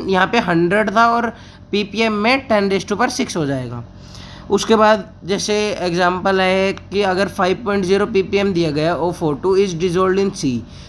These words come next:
तो इसका मतलब है जो फ़ाइव पॉइंट ज़ीरो ग्राम है oxygen का, वो dissolve किया गया है ten raise to power six gram of sea water में।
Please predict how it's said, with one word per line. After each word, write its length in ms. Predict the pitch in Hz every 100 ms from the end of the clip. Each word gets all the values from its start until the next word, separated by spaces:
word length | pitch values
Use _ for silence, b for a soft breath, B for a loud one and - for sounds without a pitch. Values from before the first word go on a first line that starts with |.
| -
तो 60 | 190
इसका 240 | 190 214
मतलब 280 | 202 185 190
है 100 | 202
जो 120 | 226
फ़ाइव 500 | 226 196 180 190 226
पॉइंट 240 | 190 202 190
ज़ीरो 320 | 190 190 202
ग्राम 380 | 185 185 185 175
है 380 | 160 170 190 -
oxygen 580 | 160 - 170 165 175
का, 240 | 165 160 175
वो 120 | 180
dissolve 460 | 175 165 175 180 165
किया 200 | 170 156
गया 320 | 151 156 175
है 160 | 214 B B B 180
ten 200 | 185 180
raise 240 | 175 185
to 60 | 170
power 220 | 196 208
six 80 | 165 151
gram 260 | 165 170 196 196 -
of 160 | 165 170 - -
sea 200 | 165 143
water 220 | 120 117
में। 160 | 113